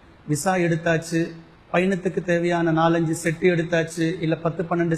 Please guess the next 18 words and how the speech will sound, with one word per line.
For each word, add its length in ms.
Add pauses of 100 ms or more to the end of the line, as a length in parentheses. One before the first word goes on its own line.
செட்டு 260
எடுத்தாச்சு, 480 (520)
போய் 200
தங்குவதற்கான 760
ஷாப்பிங் 540
செய்வதற்காக 600
காசை 360
கையில 260
இருபது 380 (200)
வச்சுக்கோ, 400
அதை 180
வச்சுக்கோ, 380
இதை 160
வச்சுக்கோ, 380 (520)
இது 280
எல்லாவற்றையும் 1120
வைத்ததை 580
விடவும் 600